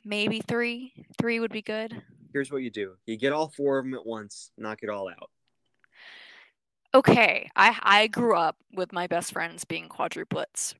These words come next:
Speaker 1: okay? And I have so much respect for their mother <laughs> because that must have been insane.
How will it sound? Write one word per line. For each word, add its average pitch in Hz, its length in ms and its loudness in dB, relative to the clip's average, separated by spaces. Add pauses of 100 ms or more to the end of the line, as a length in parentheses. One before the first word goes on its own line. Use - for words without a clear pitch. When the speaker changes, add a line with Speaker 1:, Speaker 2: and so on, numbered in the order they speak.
(400)
Speaker 1:
okay? 175 460 -2 (1300)
And 196 120 2
I 190 100 4
have 202 160 -4
so 208 260 4
much 214 240 0
respect - 440 2
for 214 140 -2
their 190 140 -2
mother 190 460 0
<laughs> - 0 -
because 226 460 4
that - 220 -2
must - 300 2
have 208 160 -4
been 175 320 -4
insane. - 920 -8